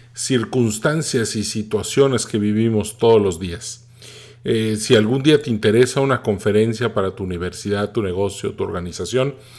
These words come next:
no dudes en contactarme. Mi correo electrónico es edwin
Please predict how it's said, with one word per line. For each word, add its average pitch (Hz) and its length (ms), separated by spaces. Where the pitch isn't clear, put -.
no 165 140
dudes 180 320
en 147 100
contactarme. 143 800
Mi 110 280
correo 110 300
electrónico 117 720
es - 320
edwin 185 600